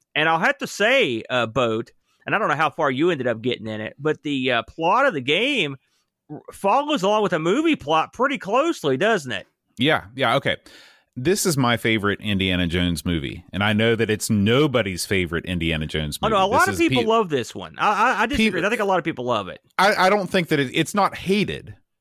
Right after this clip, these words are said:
Speaker 2: You know, I just don't think that it's many people's very, very favorite. But the reason why I like this one more than the other films is because I think the story is much more interesting. I think,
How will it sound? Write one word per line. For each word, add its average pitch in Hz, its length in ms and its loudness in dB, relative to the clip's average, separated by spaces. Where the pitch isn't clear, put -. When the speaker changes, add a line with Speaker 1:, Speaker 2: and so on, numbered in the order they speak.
Speaker 2:
You 110 100 0
know, 98 160 2
I 107 140 2
just 120 160 -4
don't 135 180 0
think 127 220 -2
that 120 100 0
it's 104 160 -6
many 117 220 2
people's 101 400 0
very, 104 340 2
very 90 220 2
favorite. 98 240 -2
But 98 120 -2
the 113 80 0
reason 180 380 0
why 120 220 2
I 104 60 2
like 98 400 0
this - 200 -4
one 90 180 -2
more 127 360 2
than 127 120 0
the 113 140 2
other 104 180 2
films 113 460 0
is 139 180 0
because 135 600 0
I 135 200 2
think 156 240 -4
the 135 80 0
story 233 500 2
is 110 140 0
much 123 260 0
more 123 180 0
interesting. 92 600 -2
I 107 120 0
think, 131 280 -2